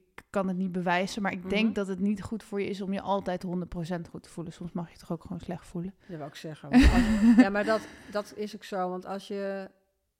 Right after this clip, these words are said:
Speaker 2: ik, me-, mijn eff-, eigen ervaring is ook van de periodes waarin ik me niet zo goed heb gevoeld,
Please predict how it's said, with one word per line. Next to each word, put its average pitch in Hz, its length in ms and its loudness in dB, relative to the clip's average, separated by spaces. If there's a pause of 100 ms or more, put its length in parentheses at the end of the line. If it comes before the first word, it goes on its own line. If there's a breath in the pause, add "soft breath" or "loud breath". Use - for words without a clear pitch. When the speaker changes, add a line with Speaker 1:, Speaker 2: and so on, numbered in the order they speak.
Speaker 2:
ik, - 360 -12
me-, 190 280 -10
mijn 190 260 -6
eff-, - 200 -14
eigen 208 380 -12
ervaring 214 560 -6
is 208 200 -14
ook 202 140 -16
van 190 180 -12
de 185 120 -8
periodes 190 600 -8
waarin 175 200 -10
ik 180 80 -12
me 170 100 -10
niet 185 120 -10
zo 214 120 -18
goed 226 140 -12
heb 233 140 -14
gevoeld, 233 560 -14